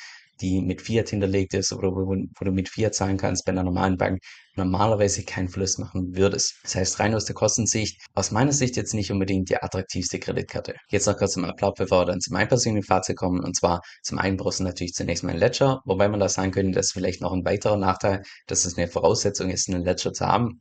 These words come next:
Aber ich persönlich würde behaupten, also jeder, der im DeFi-Space unterwegs ist, also man, okay, es muss jetzt nicht unbedingt ein Ledger sein, es kann auch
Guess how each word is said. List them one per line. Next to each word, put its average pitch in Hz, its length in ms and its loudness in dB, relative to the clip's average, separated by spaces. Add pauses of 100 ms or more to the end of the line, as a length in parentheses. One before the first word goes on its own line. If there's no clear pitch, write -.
Aber - 180 -8
ich 113 120 -8
persönlich 95 340 -2
würde 92 140 -2
behaupten, 90 380 -6
also 87 360 0 (380)
jeder, 92 220 2
der 92 140 4
im 95 100 4
DeFi-Space 92 640 0
unterwegs 90 400 -2
ist, 87 260 -2 (140)
also 113 260 2
man, 101 440 -2
okay, 120 260 4
es 87 100 2
muss 110 160 -2
jetzt 110 140 -2
nicht 92 140 0
unbedingt 92 300 -2
ein 87 40 -6
Ledger 107 260 2
sein, 101 260 2
es 98 120 -2
kann 87 120 -2
auch 90 120 0